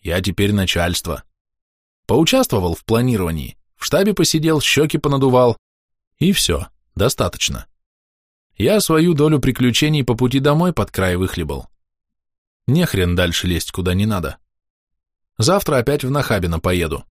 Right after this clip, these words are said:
на три-четыре дня. Выберусь со своими на автомародёрку. Поедем в Москву за машинами подходящими.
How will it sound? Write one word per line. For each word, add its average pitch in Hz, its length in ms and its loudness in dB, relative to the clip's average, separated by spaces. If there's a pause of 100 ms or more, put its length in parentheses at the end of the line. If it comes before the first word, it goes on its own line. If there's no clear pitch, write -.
(100)
на 107 140 2
три-четыре 113 500 -2
дня. 107 300 -6 (360)
Выберусь 208 440 2
со - 120 0
своими 143 360 2
на 123 120 2
автомародёрку. 117 720 -2 (420)
Поедем 101 380 2
в 87 60 0
Москву 101 360 2
за 110 100 2
машинами 120 420 0
подходящими. 85 720 -2